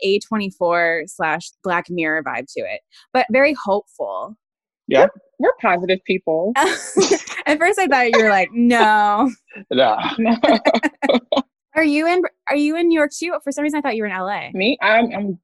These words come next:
Speaker 3: in L A.
Speaker 1: Oh, okay.
Speaker 3: It's ten A M for me. Yeah.
Speaker 1: I am so sorry. I would have done this later. <laughs>
Speaker 3: No, no.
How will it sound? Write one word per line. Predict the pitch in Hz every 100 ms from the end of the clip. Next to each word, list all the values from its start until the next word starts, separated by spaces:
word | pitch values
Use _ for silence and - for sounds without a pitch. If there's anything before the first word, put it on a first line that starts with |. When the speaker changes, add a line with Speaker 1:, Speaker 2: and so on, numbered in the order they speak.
| -
Speaker 3:
in | 175
L | 156 156
A. | 156 - 190 -
Speaker 1:
Oh, | - 220 214
okay. | 180
Speaker 3:
It's | 120
ten | - 170
A | 165
M | 170 175
for | 156
me. | 160 185 -
Yeah. | - 160 - - 285
Speaker 1:
I | 277
am | 277 311 311
so | 285
sorry. | 294 247 -
I | 233
would | 247
have | 240
done | 240
this | 220
later. | 233 208 165 107 262
<laughs> | 311 - _
Speaker 3:
No, | 208 233 330 302 214
no. | 190